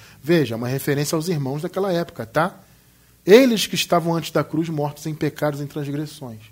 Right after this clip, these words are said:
Percebe? Então, foi uma experiência deles lá, tá? Então, ele nos deu vida quando nós ainda estávamos mortos em transgressões. Nós aqui nunca estivemos mortos em pecados. Mais uma vez, por que, irmão Cristiano?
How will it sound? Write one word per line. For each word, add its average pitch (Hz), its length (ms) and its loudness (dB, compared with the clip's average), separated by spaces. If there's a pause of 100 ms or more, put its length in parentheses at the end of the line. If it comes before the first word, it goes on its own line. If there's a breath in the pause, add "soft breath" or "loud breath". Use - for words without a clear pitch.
(1200 soft breath)
Percebe? 110 580 -2 (120)
Então, 120 320 -10
foi - 160 -6
uma 143 100 -2
experiência 151 560 -2
deles 139 500 0
lá, 98 200 -12 (520 soft breath)
tá? 107 200 -10 (340 soft breath)
Então, 156 200 0
ele 196 80 4
nos 185 160 2
deu 196 160 6
vida 147 560 -2 (200 soft breath)
quando 160 240 -4
nós 175 220 0
ainda 185 280 0
estávamos 170 440 -4
mortos 139 560 -8 (440 soft breath)
em 165 180 0
transgressões. 131 800 -4
Nós 170 340 2
aqui 165 280 -2
nunca 196 240 -2
estivemos 165 420 -4
mortos 135 340 -8
em 139 80 -8
pecados. 131 540 -10 (320 soft breath)
Mais 131 220 -2
uma 190 160 2
vez, 156 180 0
por - 240 -4
que, 269 100 -2
irmão 190 220 4
Cristiano? 170 520 -2